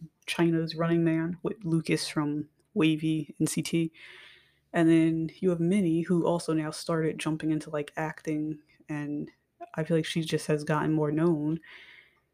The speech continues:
So I feel like for me, G idol, I always saw just those three anyway. I feel like the other members, the other three were always kind of, like, forgotten. I mean, and <laughs> you see, like, like I said, I was not, like, a hardcore G idol stan, but,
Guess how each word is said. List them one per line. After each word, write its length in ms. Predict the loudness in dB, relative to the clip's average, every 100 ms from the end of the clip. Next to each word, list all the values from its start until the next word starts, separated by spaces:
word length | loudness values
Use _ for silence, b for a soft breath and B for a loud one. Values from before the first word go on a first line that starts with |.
| -8
So 220 | -2 0
I 80 | 0
feel 240 | 2 2
like 160 | 2 2
for 160 | 2
me, 260 | 4 6 4
G 220 | 2 2
idol, 220 | 2 2
I 160 | 2 4
always 260 | 4 2
saw 220 | 0 0 0
just 200 | -2 0
those 260 | 0 0
three 400 | -2 0 2 4
anyway. 400 | 4 2 2 0
I 100 | -2
feel 200 | -4 -2
like 100 | -2
the 100 | 0
other 160 | 2 4
members, 380 | 6 4 2 2
the 60 |
other 140 | 2 0
three 300 | 0 -2 0
were 180 | 0 2
always 240 | 0 0
kind 240 | -2 -2
of, 80 | -2
like, 160 | -4 -8
forgotten. 640 | -10 -4 -2 -2 -4 -8 -12 _ _ _ _ _ _ _ 0
I 80 |
mean, 280 | 4 4 4 0
and 100 | -6 -8
<laughs> 100 | -8
you 140 | -4
see, 300 | -2 2 6
like, 140 | 6 6
like 100 | 6
I 40 | 6
said, 100 | 6
I 80 |
was 120 | 6 6
not, 200 | 6 4
like, 100 | 2
a 60 |
hardcore 640 | 0 2 4 4 4 0
G 180 | 0 0
idol 160 | 2 0
stan, 400 | -4 -4 -2 0
but, 200 | -2